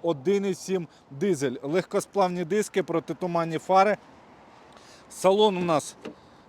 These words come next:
як новий, не дивлячись на те, що автомобілю тринадцять років. От в такому стані сидіння. Ну, це німецька порода.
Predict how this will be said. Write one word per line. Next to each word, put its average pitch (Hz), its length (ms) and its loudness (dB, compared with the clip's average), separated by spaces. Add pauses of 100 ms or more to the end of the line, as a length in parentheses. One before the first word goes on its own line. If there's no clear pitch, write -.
(300)
як 151 400 -2
новий, 196 400 0
не 160 140 -6
дивлячись 160 540 0
на 151 120 -8
те, 180 180 -2
що 170 160 -6
автомобілю 151 640 -6
тринадцять 156 680 -6
років. 135 440 -6
От 151 80 -8
в - 60 -20
такому 160 400 -6
стані 143 340 -8
сидіння. 170 560 -6
Ну, 175 180 -8
це 226 200 -8
німецька 214 520 -4
порода. 185 520 2